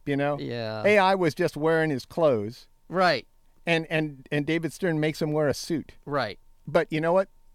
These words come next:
Speaker 1: A I pulled it off.
Speaker 2: He did.
Speaker 1: Yeah.
Speaker 2: He did, and yeah.
Speaker 1: But, uh, Stephen Hawking,
Speaker 2: Yes.
Speaker 1: meanwhile,
Speaker 2: Meanwhile.
Speaker 1: says that artificial intelligence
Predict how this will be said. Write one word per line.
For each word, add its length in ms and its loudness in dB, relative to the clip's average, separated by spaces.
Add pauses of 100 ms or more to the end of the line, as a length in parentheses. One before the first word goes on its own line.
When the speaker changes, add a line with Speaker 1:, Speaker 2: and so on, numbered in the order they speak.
(460)
Speaker 1:
A 160 6
I 140 6
pulled 300 0
it 80 0
off. 420 -2
Speaker 2:
He 220 -12
did. 260 -12 (160)
Speaker 1:
Yeah. 160 -8
Speaker 2:
He 140 -10
did, 320 -6
and 200 -12
yeah. 840 -20 (240)
Speaker 1:
But, 180 2
uh, 160 6
Stephen 320 0
Hawking, 480 -2 (100)
Speaker 2:
Yes. 300 -6
Speaker 1:
meanwhile, 460 0 (100)
Speaker 2:
Meanwhile. 320 -6
Speaker 1:
says 280 2
that 280 2 (240)
artificial 460 0
intelligence 1300 -2